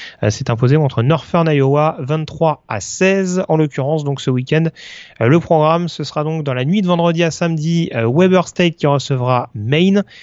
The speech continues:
Et puis samedi, donc à dix-huit heures, North Dakota State, euh, Colgate, qui pourrait être l'une des affiches à suivre. À vingt heures, Kennesaw State qui recevra South Dakota State. Et puis, euh, à vingt-deux heures, on aura également un Eastern Washington U C Davis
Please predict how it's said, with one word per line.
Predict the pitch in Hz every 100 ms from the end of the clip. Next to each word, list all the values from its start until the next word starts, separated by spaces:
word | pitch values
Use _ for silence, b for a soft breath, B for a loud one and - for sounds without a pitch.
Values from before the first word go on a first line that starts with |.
| B -
Et | 104
puis | 131
samedi, | - 202 202 180 190
donc | 151 139 123
à |
dix-huit | 123 190 175 175 165
heures, | 160 170 156
North | 143 202 185
Dakota | 170 170 175 170 160
State, | - 180 170 -
euh, | 139 127
Colgate, | - 175 160 151 185 -
qui | 135 127 123 123 123 -
pourrait | 139 151
être | 143 - 135
l'une | 156
des | 143 123
affiches | 156 - -
à | 131
suivre. | - 156 180 - _ _ _ _ _ _ _ - B B B B
À | 120 123
vingt | 196 190
heures, | 196 170 -
Kennesaw | 196 196 185 180
State | - 190 170
qui | 160
recevra | 151 143 147 135
South | - 196 180
Dakota | 175 170 156 147
State. | 135 151 165 185 -
Et | 131
puis, | - 151 151
euh, | 131 120
à |
vingt-deux | 147 160 147 139
heures, | 170
on | 156
aura | 131
également | 127 131 156 143
un | 120 -
Eastern | 160 - 175 160
Washington | 147 - 139 160 156
U | 139
C | 156
Davis | 139 131 165 -